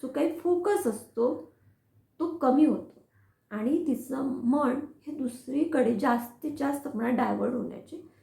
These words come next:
चान्सेस असतात, होतात. कारण या सगळ्या गोष्टींना आपल्या हार्मोनल चेंजेस, जे काही आपल्या शरीरामध्ये हार्मोनल चेंजेस होतात ते कारणीभूत आहे. तर त्यामध्ये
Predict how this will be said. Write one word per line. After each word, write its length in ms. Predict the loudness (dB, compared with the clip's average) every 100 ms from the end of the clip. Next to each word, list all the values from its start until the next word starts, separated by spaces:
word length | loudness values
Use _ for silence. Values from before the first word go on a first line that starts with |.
| _
चान्सेस 420 | -2 0 0 0
असतात, 320 | -2 -2 -4 -4 -2
होतात. 400 | -2 -2 -4 -6 -10 _ _ _ _ _ _ _
कारण 140 | -2 0
या 260 | 2 2
सगळ्या 300 | 2 2 2
गोष्टींना 460 | 2 -2 -4 -4 -4
आपल्या 240 | -4 -2
हार्मोनल 440 | 0 2 2 0 -2
चेंजेस, 460 | -2 -2 -4 -10 -20 -20 _ _ _ _
जे 120 | 0 2
काही 160 | 2
आपल्या 240 | 0 0 -2
शरीरामध्ये 420 | -2 -4 -4 -4 -2
हार्मोनल 380 | 2 2 2
चेंजेस 460 | 0 -2 -4 -4 -6
होतात 280 | -12 -10 -10 -10 -16 _ _ _ _ _ _
ते 320 | -6 -6 -8 _ _ _ _ _ _ _
कारणीभूत 400 | 0 2 0 -2 -8
आहे. 220 | -12 -18 -20 -20 _ _ _ _ _ _ _ _ -2
तर 140 | 0 0 -4 -18 _ _ -20 _ -4
त्यामध्ये 760 | 0 2 2 2 4 4 2